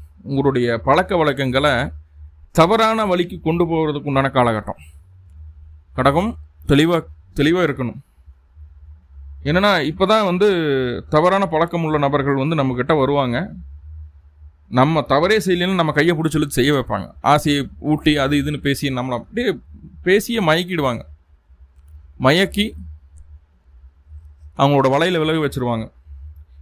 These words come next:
இதுக்கு முன்னாடி ட்ரிங்க்ஸ் பண்ணதில்லை அப்படின்னா இப்ப பண்ண வைப்பாங்க. ஸ்மோக்கிங்கு, ஆல்கஹாலு, இந்த மாதிரி எதெல்லாம் உங்க லைஃபுக்கு தேவையில்லையோ அதெல்லாம் செய்ய வைப்பாங்க. இது ஒண்ணு நடக்கும். ரெண்டாவது வந்து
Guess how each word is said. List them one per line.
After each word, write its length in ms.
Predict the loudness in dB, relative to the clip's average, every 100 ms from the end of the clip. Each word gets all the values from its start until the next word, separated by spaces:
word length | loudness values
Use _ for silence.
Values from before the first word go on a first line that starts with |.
| -6
இதுக்கு 200 | -4 0
முன்னாடி 120 | 0
ட்ரிங்க்ஸ் 280 | 0 -6 -4
பண்ணதில்லை 420 | -4 -2 0 0
அப்படின்னா 200 | 0 -2
இப்ப 160 | -4 0
பண்ண 240 | 0 2
வைப்பாங்க. 480 | 0 2 0 0 -6 -14 -20 -20 -20 -20 -20 -20 _
ஸ்மோக்கிங்கு, 560 | -4 -2 -2 -4 -6 -6 -14 _ -20 -20 -18 -20 -20 -20 -20 -20 -4
ஆல்கஹாலு, 520 | 0 2 2 0 -2 -6 -14 _ -20 -14
இந்த 120 | -2
மாதிரி 160 | 0 -2 -6
எதெல்லாம் 440 | 0 2 2 2 -2
உங்க 120 | 0
லைஃபுக்கு 480 | 0 2 0 -2 -2
தேவையில்லையோ 460 | 0 2 0 0 2
அதெல்லாம் 340 | 0 0 -2
செய்ய 120 | 0 0
வைப்பாங்க. 360 | 0 -4 -8 -8 -18 -20 -20 -20 -20 _ _ -20 -20 -18 -18 -20 -20 _
இது 140 | 4 4
ஒண்ணு 180 | 4
நடக்கும். 360 | 2 0 -2 0
ரெண்டாவது 340 | 2 4 2
வந்து 240 | 2 0